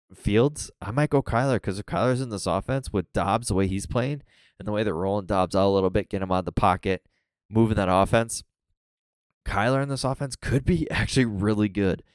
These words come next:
So I, I, I'm kind of rooting for Kyler. First time my whole entire dynasty life, I'm, I'm looking to go acquire some Kyler Murray right now on the cheap, 'cause when he slides into this offense, if he's doing his studying instead of Call of Duty,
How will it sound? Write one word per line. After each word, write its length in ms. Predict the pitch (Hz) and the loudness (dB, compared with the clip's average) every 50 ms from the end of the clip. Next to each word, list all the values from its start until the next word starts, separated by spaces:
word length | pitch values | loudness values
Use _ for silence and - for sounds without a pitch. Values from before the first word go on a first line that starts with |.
| _ _ _ _ _ _ - | _ _ _ _ _ _ -12
So 400 | - - 104 95 92 92 - - _ - | -4 0 0 2 2 0 0 -4 _ -2
I, 440 | 98 113 135 180 220 285 320 302 - _ _ _ _ _ _ | 0 2 2 2 0 -2 -6 -8 -8 _ _ _ _ _ _
I, 120 | - 175 - _ _ _ _ _ _ - _ | -10 -10 -10 _ _ _ _ _ _ -10 _
I'm 140 | - 160 156 | -2 -2 0
kind 220 | - - 240 277 311 | 2 2 2 2 2
of 80 | 269 | 0
rooting 200 | 226 240 269 277 | 0 -2 -2 -2
for 160 | - - 226 | -2 -4 -4
Kyler. 460 | 208 - 208 220 233 196 139 101 90 - | 0 0 0 0 0 0 0 0 -2 -4
First 320 | _ - - 185 170 - - | _ 2 2 2 2 2 0
time 260 | - 180 180 175 165 | -2 -2 -2 -2 -2
my 160 | 156 160 143 139 | -2 -2 -2 -2
whole 160 | 135 143 147 | -2 -4 -6
entire 240 | 135 131 143 127 120 | -2 0 0 0 0
dynasty 400 | 120 113 113 113 - - 110 101 | 0 -2 -2 -2 -4 -6 -4 -4
life, 200 | 95 90 - - - | -4 -4 -6 -8 -10
I'm, 300 | 98 98 98 104 104 _ _ _ _ _ | -8 -8 -8 -10 -12 _ _ _ _ _
I'm 180 | 110 117 113 113 | -8 -8 -4 -2
looking 360 | 117 117 - 131 131 123 117 | -2 -2 -2 -4 -6 -6 -6
to 100 | - - | -8 -4
go 260 | 104 110 104 104 104 - | 0 2 4 4 4 2
acquire 540 | - 90 - - 101 101 107 107 101 95 | -2 -4 -4 0 2 4 4 4 4 4
some 160 | - - 98 92 | 0 -4 -6 -6
Kyler 360 | - - 101 98 98 90 90 | -2 0 0 0 0 -2 -2
Murray 380 | 92 90 90 92 90 90 85 _ _ _ _ _ _ _ _ | -2 -2 0 0 -2 -4 -6 _ _ _ _ _ _ _ _
right 180 | - 92 - 101 | -10 -10 -8 -6
now 120 | 101 95 | -6 -4
on 60 | 92 | -4
the 80 | 92 90 | -6 -6
cheap, 240 | - - 92 - - _ | -4 -6 -6 -6 -8 _
'cause 320 | - 98 87 85 80 - _ _ _ _ _ _ | -2 -2 -2 -2 -4 -12 _ _ _ _ _ _
when 160 | - 98 95 | -10 -10 -6
he 240 | - 110 117 127 131 | -4 -2 -2 -2 -4
slides 420 | 123 - - - 113 104 113 117 123 | -6 -8 -2 0 2 2 2 0 -2
into 220 | 123 117 117 101 | -8 -6 -6 -6
this 160 | 92 85 82 | -6 -4 -2
offense, 400 | 95 90 98 - 127 127 - - | -2 -2 -2 -2 -4 -6 -6 -8
if 80 | - - | -10 -6
he's 280 | - 107 110 110 - | -6 -4 -4 -6 -8
doing 300 | - - 76 78 95 110 | -10 -10 -10 -8 -8 -6
his 200 | 101 123 131 123 - | -4 -4 -4 -2 -4
studying 420 | - - 151 160 156 143 117 95 | 0 4 4 4 4 4 0 -4
instead 240 | 87 92 - 90 - | -6 -6 -4 -4 -6
of 60 | 90 | -4
Call 200 | - - 90 90 | -2 0 0 0
of 60 | 92 | 2
Duty, 380 | 104 117 117 107 95 92 87 | 0 0 0 0 -2 -4 -6